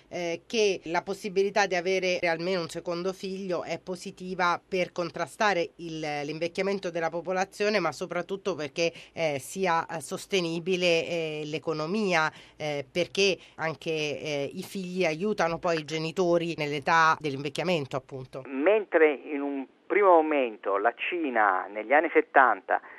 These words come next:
Speaker 2: pensava che troppe persone stavano soffocando le possibilità di crescita, la possibilità stessa di sopravvivenza della Cina,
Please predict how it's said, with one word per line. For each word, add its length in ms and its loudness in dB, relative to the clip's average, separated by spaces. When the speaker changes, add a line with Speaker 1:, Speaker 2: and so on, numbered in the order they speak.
Speaker 2:
pensava 840 8
che 340 4
troppe 300 2
persone 720 2
stavano 640 8
soffocando 1040 4
le 100 0
possibilità 480 0
di 100 0
crescita, 760 2
la 120 -2
possibilità 640 2
stessa 360 6
di 140 -2
sopravvivenza 800 2
della 360 6
Cina, 500 0